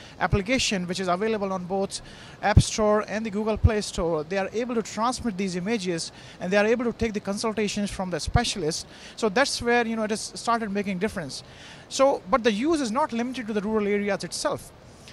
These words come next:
If you talk about the urban areas in the high-end centers, institution-, institutions,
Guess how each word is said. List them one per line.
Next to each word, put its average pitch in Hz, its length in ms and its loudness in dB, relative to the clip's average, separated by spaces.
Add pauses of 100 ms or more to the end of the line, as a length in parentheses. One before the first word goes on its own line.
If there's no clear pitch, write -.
(120)
If 196 120 -2
you 214 80 2
talk 277 300 0
about 240 300 2
the 208 120 0
urban 240 280 2
areas 185 640 2
in 190 80 -4
the 190 80 0
high-end 226 440 0
centers, 208 580 -2
institution-, 202 840 -2
institutions, 190 720 -2